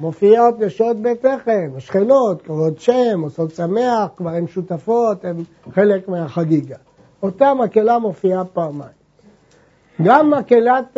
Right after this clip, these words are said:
הגברים מופיעה פעמיים, הזקנים. אנחנו מוצאים פעם את הקוצרים. בהתחלה,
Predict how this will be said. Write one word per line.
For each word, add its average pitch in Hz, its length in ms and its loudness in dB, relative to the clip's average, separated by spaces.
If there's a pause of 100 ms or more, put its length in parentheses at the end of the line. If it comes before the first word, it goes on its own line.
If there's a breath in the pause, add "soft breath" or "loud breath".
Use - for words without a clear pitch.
הגברים 196 1040 -2 (300)
מופיעה 214 760 -2 (120)
פעמיים, 208 520 -6 (300)
הזקנים. 135 760 -6 (1040)
אנחנו 185 280 -2
מוצאים 190 600 -2
פעם 185 340 -6 (520)
את 135 120 -6
הקוצרים. 180 680 -2 (1400)
בהתחלה, 180 680 -2